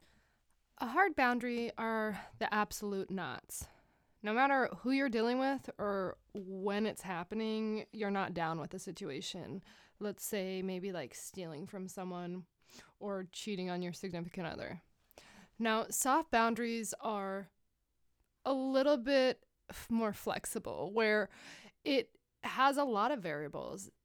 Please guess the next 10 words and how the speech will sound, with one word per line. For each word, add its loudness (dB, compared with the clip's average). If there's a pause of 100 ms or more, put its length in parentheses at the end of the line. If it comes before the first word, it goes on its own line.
It -4
depends, -2
right? -2
Like, -8 (1400)
so 0
the 2
father 4
of 2
my -2
kids -6